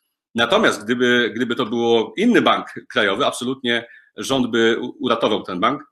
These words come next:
Banków spółdzielczych ratować nie będą. Po prostu,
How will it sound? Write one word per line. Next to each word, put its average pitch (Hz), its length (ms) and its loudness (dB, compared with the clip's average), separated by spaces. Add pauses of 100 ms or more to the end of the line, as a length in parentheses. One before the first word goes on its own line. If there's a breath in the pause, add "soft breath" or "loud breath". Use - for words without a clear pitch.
Banków 120 400 -2
spółdzielczych 101 560 -6
ratować - 440 -6
nie 101 80 -6
będą. 95 260 -6 (500)
Po 95 100 -16
prostu, 101 460 -8